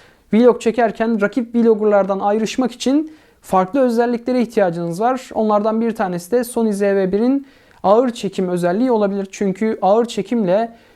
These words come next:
daha sinematik görüntüler elde edebiliyorsunuz. Anı yavaşlatarak daha farklı detay görüntüler elde edip sahneler arası geçişleri çok daha keyifli hale getirebilirsiniz. Ve özellikle dokuz yüz altmış kareyi bir kenara bırakırsak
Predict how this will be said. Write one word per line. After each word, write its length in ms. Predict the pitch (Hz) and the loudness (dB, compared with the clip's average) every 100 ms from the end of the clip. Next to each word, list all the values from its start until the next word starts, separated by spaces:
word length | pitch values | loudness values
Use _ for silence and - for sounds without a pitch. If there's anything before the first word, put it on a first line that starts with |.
| _ - | _ -4
daha 160 | 175 202 | -2 -2
sinematik 600 | - 202 190 190 220 214 | -2 -2 0 -2 -4 0
görüntüler 420 | 196 175 - 180 | 0 0 -2 0
elde 260 | 175 170 175 | 0 0 0
edebiliyorsunuz. 920 | 170 175 180 156 - 165 180 - - | 0 0 -2 -4 -4 -6 -6 -12 -4
Anı 280 | 175 180 202 | 0 2 2
yavaşlatarak 960 | 214 202 190 - 196 214 196 214 - 175 | 4 2 0 -4 -4 0 0 -2 -4 -4
daha 220 | 175 240 | -2 -2
farklı 460 | 240 208 208 247 | 0 -2 -2 -4
detay 320 | 202 - 254 240 | -4 -2 -2 0
görüntüler 440 | 220 185 190 180 | -2 -2 -2 0
elde 260 | 175 175 180 | 0 0 0
edip 260 | 214 247 - _ - - | -2 -4 -12 _ -20 -12
sahneler 500 | - 180 175 220 240 | -4 -2 0 2 2
arası 300 | 220 190 190 | 2 0 -2
geçişleri 680 | 214 226 208 - 196 277 285 | -2 -2 -2 0 0 0 -2
çok 240 | - - | -4 -2
daha 160 | 208 185 | -2 -2
keyifli 340 | 208 190 208 | -2 -2 -2
hale 300 | 185 190 220 | -2 0 0
getirebilirsiniz. 960 | 233 208 226 233 208 - 160 147 - - _ - - | -2 -2 0 0 -2 -4 -10 -10 -14 -20 _ -20 -4
Ve 260 | 185 202 202 - _ _ _ _ 180 | 0 2 0 -12 _ _ _ _ -2
özellikle 480 | 170 214 240 233 | 2 2 2 -2
dokuz 220 | 190 - 196 | -2 -2 0
yüz 80 | |
altmış 360 | 214 214 233 - | 0 0 -6 -4
kareyi 340 | 220 208 214 | 0 0 0
bir 60 | 208 | -2
kenara 360 | - 220 226 214 | -2 0 0 0
bırakırsak 640 | 208 247 226 196 226 | 0 -2 -2 -2 -2